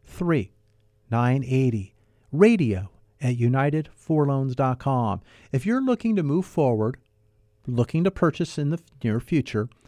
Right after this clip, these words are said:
we want to make sure all your ducks are in a row, whether it's a cash flow loan with three, six, twelve, twenty-four months bank statements, being self-employed.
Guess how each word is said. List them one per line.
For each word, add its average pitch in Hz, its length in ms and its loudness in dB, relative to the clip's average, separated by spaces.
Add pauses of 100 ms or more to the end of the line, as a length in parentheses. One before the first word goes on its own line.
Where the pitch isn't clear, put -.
(160)
we 185 120 2
want 240 160 2
to 254 60 0
make 208 140 0
sure - 440 -2
all 208 500 0
your 185 220 0
ducks 165 340 -4
are 151 80 -2
in 139 100 -2
a 135 80 -2
row, 104 300 0 (380)
whether 110 240 2
it's 101 100 -4
a 110 60 -2
cash - 500 -4
flow 139 240 0
loan 139 380 -2
with 123 140 -4
three, 139 500 -2
six, 143 500 -6
twelve, 143 480 -2
twenty-four 165 640 -4
months 156 240 -6
bank 151 220 -2
statements, 165 380 -6
being 127 200 -2
self-employed. 139 800 -2